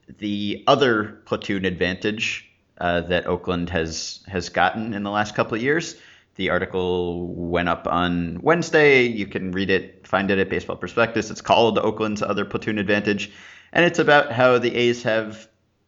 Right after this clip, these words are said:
not only, uh, exploited the lefty-righty platoon matchup that everyone knows about, but they have also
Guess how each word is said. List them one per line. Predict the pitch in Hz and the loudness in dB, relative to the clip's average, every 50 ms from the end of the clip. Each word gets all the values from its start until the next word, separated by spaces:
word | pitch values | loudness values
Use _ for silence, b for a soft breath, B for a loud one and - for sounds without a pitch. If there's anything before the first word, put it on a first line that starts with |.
| _ | _
not | - 139 156 151 | 0 2 2 2
only, | 147 143 135 131 127 123 120 120 117 113 110 107 - - _ _ _ _ _ _ | 2 0 -2 -4 -4 -4 -4 -4 -4 -6 -8 -12 -14 -20 _ _ _ _ _ _
uh, | - 95 95 92 90 87 80 | -6 -4 -2 -2 -4 -4 -6
exploited | - 95 - - - - - 110 107 104 104 98 92 | -8 -8 -10 -10 -14 -6 -2 0 0 2 0 0 0
the | 85 95 92 | 0 0 2
lefty-righty | 92 101 101 - - 104 98 92 90 117 165 190 - 139 120 107 | 2 0 0 -2 -4 -6 -4 -2 0 2 2 2 2 0 -2 -4
platoon | - - - - - - 98 95 90 90 85 | -4 -6 -8 -8 -6 -6 -6 -6 -6 -4 -4
matchup | 85 85 85 - - - 180 - - | -4 -4 -4 -4 -4 -4 -4 -4 -6
that | - 90 78 - | -6 -6 -4 -4
everyone | 90 87 87 87 85 87 87 90 | -4 -4 -4 -4 -4 -4 -2 0
knows | 123 170 180 123 | 2 2 2 2
about, | 117 85 87 76 78 87 107 - B B B B B B B B B _ - | 0 0 2 2 2 0 -2 -4 B B B B B B B B B _ 2
but | 117 113 110 - - - - | 2 4 4 2 -2 -4 -2
they | 101 101 98 | -2 -2 0
have | 101 98 98 87 - - - - | 0 -2 -4 -4 -8 -14 -6 -4
also | 95 98 95 - - 107 101 98 98 101 98 101 - | -4 -4 -2 -2 -2 0 0 0 0 -2 -4 -8 -14